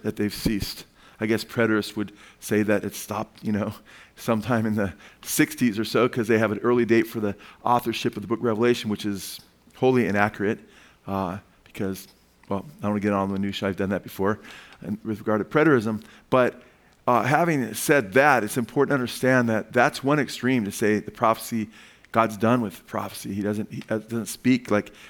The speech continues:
he, he did. He can't use somebody to speak to you or to warn you,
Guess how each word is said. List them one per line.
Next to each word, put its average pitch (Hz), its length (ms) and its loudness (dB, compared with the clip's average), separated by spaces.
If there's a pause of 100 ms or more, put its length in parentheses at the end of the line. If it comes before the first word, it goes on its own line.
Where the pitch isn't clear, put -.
(180)
he, 110 260 -4
he 113 160 -2
did. 117 420 4
He 120 100 -6
can't 113 260 0
use 120 240 2
somebody 113 280 -2
to 90 60 -6
speak - 400 -2
to 120 80 -4
you 110 180 0
or 92 80 -6
to - 120 -10
warn 110 280 -2
you, 104 140 -2